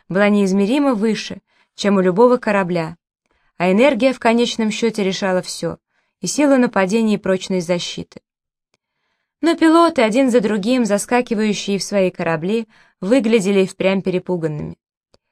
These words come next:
Может быть, потому что Плюшка была для всех единственным домом,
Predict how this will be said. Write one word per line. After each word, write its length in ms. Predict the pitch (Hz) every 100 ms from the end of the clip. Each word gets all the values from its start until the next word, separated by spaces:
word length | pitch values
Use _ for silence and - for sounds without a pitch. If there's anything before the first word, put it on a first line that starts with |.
| _ _ _ _ _ _ _ _ _ _ _
Может 260 | - 294 202
быть, 200 | 302 285
потому 300 | 247 269 269
что 220 | 269 -
Плюшка 440 | - 277 269 - 233
была 160 | 220
для 120 | 196 208
всех 320 | - 247 233
единственным 680 | 226 220 220 - 185 185 185
домом, 440 | 175 156 151 170